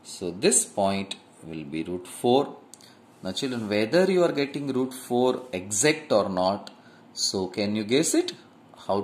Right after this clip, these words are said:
to find? We know that root four is equal to what? Equal to two. So this measurement is one. If you measure from A to this point, suppose we call it point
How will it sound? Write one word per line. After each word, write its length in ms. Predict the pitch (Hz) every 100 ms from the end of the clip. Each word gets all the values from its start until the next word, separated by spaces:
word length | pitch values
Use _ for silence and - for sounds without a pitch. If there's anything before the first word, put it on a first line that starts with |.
| -
to 160 | 127 123
find? 340 | 135 196 403 - - - -
We 120 | 90
know 180 | 101 135
that 300 | 135 107 -
root 220 | 98 101 -
four 300 | - 117 120
is 160 | 117
equal 320 | 123 131 127
to 100 | 127
what? 360 | 131 127 127 127 - - - - -
Equal 360 | 80 - 87 85
to 300 | 185 320 - - - _ -
two. 260 | 180 - - - - - - - -
So 380 | - - 71 85 - - -
this 260 | 101 101 -
measurement 640 | 104 101 110 104 101 92
is 240 | 90 71 65
one. 500 | 71 95 156 339 - - - - - - - - -
If 400 | 262 - - 202
you 220 | 185 170
measure 580 | 120 120 135 139 170 160
from 520 | - 127 120 120 - -
A 440 | 135 160 180 190
to 300 | 196 - 147
this 380 | 131 120 170 -
point, 360 | - 92 80 -
suppose 420 | - - 135 127
we 120 | 120
call 300 | 117 107 110
it 220 | 110 -
point 300 | - 110 110